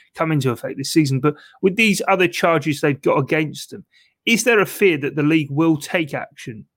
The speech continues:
eventually against Derby County? Or I suppose the lack of communication coming out f-, for supporters, it,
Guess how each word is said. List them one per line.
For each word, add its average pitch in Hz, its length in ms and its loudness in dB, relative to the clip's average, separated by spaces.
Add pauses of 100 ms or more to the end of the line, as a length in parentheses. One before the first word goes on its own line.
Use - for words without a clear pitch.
eventually 117 520 -12
against 117 340 -16
Derby 127 280 -4
County? 139 420 0
Or 156 220 6 (500)
I 156 60 0
suppose 165 560 0
the 156 100 -2
lack 170 260 0
of 143 100 -6
communication 156 680 -2
coming 156 280 0
out 165 180 -2
f-, - 140 -20 (160)
for 170 100 -6
supporters, 165 540 -2
it, 165 100 6